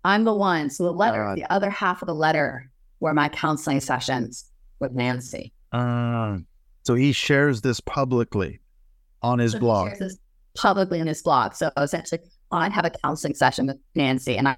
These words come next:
Speaker 1: I tell her, like, "This is why I'm feeling, so I'm thinking, like, there's a couple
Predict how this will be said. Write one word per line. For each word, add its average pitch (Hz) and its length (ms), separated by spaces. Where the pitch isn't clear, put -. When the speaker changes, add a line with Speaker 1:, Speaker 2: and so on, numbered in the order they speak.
Speaker 1:
I 135 60
tell - 280
her, 139 60
like, 110 180
"This 185 120
is 180 120
why 135 140
I'm 139 80
feeling, 147 340
so - 180
I'm 127 240
thinking, 165 480
like, 120 220
there's 208 180
a 202 140
couple 208 320